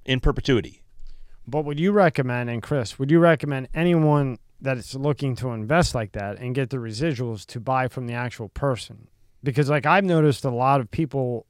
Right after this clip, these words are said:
Speaker 2: celebrities, coming out with their own N F Ts, and I would assume
Speaker 1: Right.
Speaker 2: because of shit that we just saw.
Speaker 1: Right.
Speaker 2: So it would be better to buy directly from the person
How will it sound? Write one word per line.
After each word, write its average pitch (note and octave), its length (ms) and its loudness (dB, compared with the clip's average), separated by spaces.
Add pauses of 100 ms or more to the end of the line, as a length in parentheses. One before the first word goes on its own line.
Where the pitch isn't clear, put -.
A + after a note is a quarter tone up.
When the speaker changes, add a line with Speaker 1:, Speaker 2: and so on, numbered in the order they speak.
(200)
Speaker 2:
celebrities, C3+ 600 -2
coming D3 280 0
out C#3 160 -2
with A#2 120 -6
their B2 120 -6
own C#3 180 -2
N A2+ 140 -6
F G#2+ 160 -10
Ts, C#3 300 -2
and C#3 140 -4
I D3+ 80 0
would D3 160 -2
assume C3 220 -2
Speaker 1:
Right. E3 180 2
Speaker 2:
because C#3+ 300 2
of A2 220 -6
shit D3 200 0
that C3 80 -4
we A#2+ 100 -4
just A2+ 220 -8
saw. A#2+ 340 0
Speaker 1:
Right. A2+ 300 0 (340)
Speaker 2:
So E3 260 4
it E3+ 60 4
would D#3 220 2
be C3+ 120 -2
better E3 300 4
to C3+ 120 -4
buy C3 320 2
directly C3+ 460 -2
from A#2+ 180 -8
the G2+ 120 -10
person A2 680 0